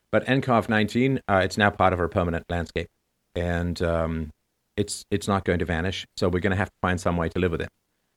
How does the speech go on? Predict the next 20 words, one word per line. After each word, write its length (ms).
I 120
imagine 340
that 100
a 20
lot 160
of 60
people 200
are 40
gonna 160
have 220
to 180
be 100
sick 300
and, 420
uh, 140
that's 300
really, 340
really 220
sad, 340
right? 140